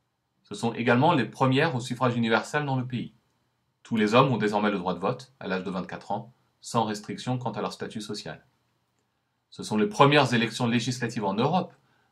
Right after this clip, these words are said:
où les femmes peuvent voter, au suffrage universel, à l'âge de vingt-quatre ans, et les premières élections au monde, où des femmes sont élues députées. Enfin, elles marquent l'émergence d'un système politique multipartite en Finlande.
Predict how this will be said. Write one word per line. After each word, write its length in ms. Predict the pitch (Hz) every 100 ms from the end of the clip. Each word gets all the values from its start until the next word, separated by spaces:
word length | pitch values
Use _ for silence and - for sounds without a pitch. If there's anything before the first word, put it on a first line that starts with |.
| _
où 60 | 101
les 120 | 101
femmes 320 | - 131 123
peuvent 180 | 110 90
voter, 380 | 95 - 185 - _ _
au 60 | -
suffrage 360 | - 107 95
universel, 480 | 92 87 85 - 147
à 60 | 110
l'âge 180 | 87 85
de 60 |
vingt-quatre 400 | 85 80 - -
ans, 180 | 131 135 _ _ _ _ _ _ _ 107
et 80 |
les 100 | 104
premières 400 | 104 151 151 123
élections 420 | 123 113 - 131 117
au 80 |
monde, 420 | 95 131 180 - - _ _ _ _ -
où 80 | 104
des 140 | 98
femmes 300 | - 135 139
sont 180 | 127 107
élues 240 | 107 117
députées. 440 | 110 104 95 78 - _ _ _ _ _ _ _ _ - _
Enfin, 420 | 107 107 120 127 - _ _
elles 140 | 101
marquent 240 | 107 131 127
l'émergence 480 | 113 110 107 123 113
d'un 100 | -
système 360 | 110 - 117
politique 400 | - 101 127 123
multipartite 600 | 107 104 - - - 127
en 60 | 110
Finlande. 380 | - 85 76